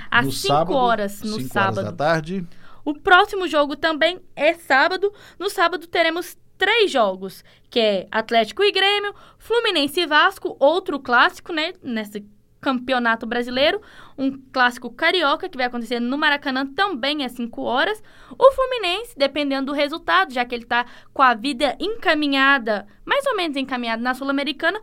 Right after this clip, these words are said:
Speaker 1: pode ir com o time reserva pra ajudar o Vasco, né? O Vasco a gente sempre fala que é uma dúvida nesse Campeonato Brasileiro aí. Tem
Speaker 2: Certo.
Speaker 1: os Palmeiras e Santos também, no sábado, no Allianz Parque,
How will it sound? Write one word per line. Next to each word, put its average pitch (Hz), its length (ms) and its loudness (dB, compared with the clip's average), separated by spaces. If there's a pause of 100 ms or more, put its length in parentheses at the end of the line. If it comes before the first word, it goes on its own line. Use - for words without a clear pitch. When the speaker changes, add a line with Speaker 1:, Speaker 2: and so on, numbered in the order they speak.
(340)
Speaker 1:
pode 294 340 4
ir 359 220 4
com 440 160 -6
o - 20 -2
time 392 240 -6
reserva 381 460 0
pra 440 200 -2
ajudar 494 260 0 (120)
o - 40 -12
Vasco, 254 400 0
né? 240 180 -6 (300)
O 240 80 -10
Vasco 247 340 0
a 370 60 0
gente 349 180 -10
sempre 381 420 -6 (180)
fala 262 260 -4
que 294 80 -10
é - 20 -4
uma 277 160 -4
dúvida 226 460 -6
nesse 226 180 -10
Campeonato 208 500 -6
Brasileiro 208 500 -4
aí. 180 200 -10 (560)
Tem 247 180 -2
Speaker 2:
Certo. 233 140 -2
Speaker 1:
os - 180 -12 (120)
Palmeiras 277 680 0
e 294 100 -6
Santos 285 440 -4
também, 359 480 -2 (320)
no 311 100 -4
sábado, 285 480 -2
no 277 100 -2
Allianz 311 400 -2
Parque, - 480 -2